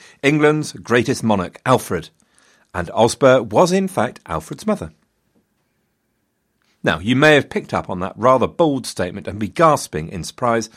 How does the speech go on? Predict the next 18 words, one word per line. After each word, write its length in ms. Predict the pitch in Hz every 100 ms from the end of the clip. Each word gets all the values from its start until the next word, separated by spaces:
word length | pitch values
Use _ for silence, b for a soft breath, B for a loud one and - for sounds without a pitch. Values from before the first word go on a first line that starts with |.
| b
possibly 340 | 208 - 170 180
even 200 | 170 170
horror, 360 | 165 156 90 - b _
but 120 | 147
let 120 | 156
me 60 | 147
say 220 | - 107
this. 400 | 80 - - - b b b b b
Alfred 400 | 185 196 139 113
is 160 | 107 -
the 80 | -
first 540 | - 240 233 220 -
king 360 | - 160 87 85
to 80 |
be 140 | - 113
mentioned 540 | 147 165 160 110 107
by 200 | 123 190
name 400 | 233 165 165 165